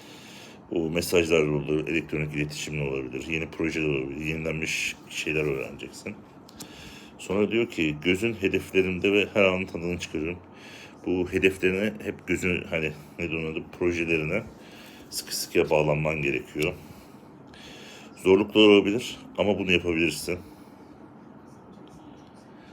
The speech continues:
Onu da söyleyeceğim. Zorluklar var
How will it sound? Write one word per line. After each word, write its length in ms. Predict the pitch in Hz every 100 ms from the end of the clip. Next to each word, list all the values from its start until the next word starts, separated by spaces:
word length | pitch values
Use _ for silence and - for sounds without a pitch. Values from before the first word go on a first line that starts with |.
| - -
Onu 140 | 127
da 60 | 107
söyleyeceğim. 520 | - 85 78 76 95 98 - - - - -
Zorluklar 440 | 90 90 95 104
var 240 | 95 98